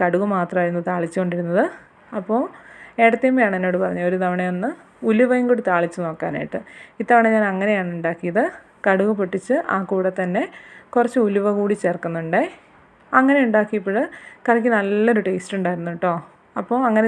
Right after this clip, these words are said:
ചെയ്യാത്തവരൊന്ന് ട്രൈ ചെയ്ത് നോക്കണേ. എൻ്റെ അടുത്ത് അധിക സമയം ചെറിയുള്ളി ഉണ്ടാവില്ല ട്ടോ. അതുകൊണ്ടാണ് ഞാൻ ഈ സവോള ചെറുതായിട്ട് അരിഞ്ഞ് ഇട്ട് വറവിടുന്നത്. ഇനി അതിലേക്ക് തന്നെ കുറച്ച്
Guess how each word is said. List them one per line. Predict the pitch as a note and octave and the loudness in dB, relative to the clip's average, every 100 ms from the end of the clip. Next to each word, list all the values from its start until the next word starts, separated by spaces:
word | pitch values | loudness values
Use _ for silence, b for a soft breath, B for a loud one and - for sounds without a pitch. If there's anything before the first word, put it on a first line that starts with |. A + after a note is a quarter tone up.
| G#3+ | 2
ചെയ്യാത്തവരൊന്ന് | G#3 G3+ G3 G#3 G3+ F#3+ | 0 0 0 -2 -2 0
ട്രൈ | F#3 E3+ | 0 2
ചെയ്ത് | F3+ E3+ E3+ | 0 -2 -6
നോക്കണേ. | E3+ F3 C#4 - B B B - | -6 -4 -6 -8 B B B 0
എൻ്റെ | A3+ B3 | 2 2
അടുത്ത് | B3 C4 - G3+ | 4 4 4 0
അധിക | G#3 B3+ C4 | 2 2 2
സമയം | G#3+ A#3+ G#3+ | 2 2 2
ചെറിയുള്ളി | A#3 F#3+ G#3+ A3 A3+ | 2 2 2 2 0
ഉണ്ടാവില്ല | F#3+ F3+ F#3 F3 F3+ F3+ | 0 -2 -2 -2 -4 -2
ട്ടോ. | E3+ F3 - F#3+ | -2 -4 -6 -2
അതുകൊണ്ടാണ് | F3+ A3 G#3 F#3+ F#3 | 0 2 2 0 0
ഞാൻ | F3+ | -2
ഈ | F#3 | -2
സവോള | F#3 F3 F#3 G#3 F#3+ | 0 2 4 2 2
ചെറുതായിട്ട് | E3+ F3 F3 F3 | 0 0 0 0
അരിഞ്ഞ് | E3+ E3+ B3 E4 G3 | -2 -2 -4 -4 -6
ഇട്ട് | F#3 F3+ | -2 -2
വറവിടുന്നത്. | E3+ E3 E3+ D#3+ D3 D3+ - B B B | 0 0 -2 -2 -6 -8 -12 B B B
ഇനി | B3+ A3 | 4 4
അതിലേക്ക് | G3 F#3+ F#3+ | 4 0 -2
തന്നെ | F3+ F#3 | -2 -4
കുറച്ച് | F3+ | -4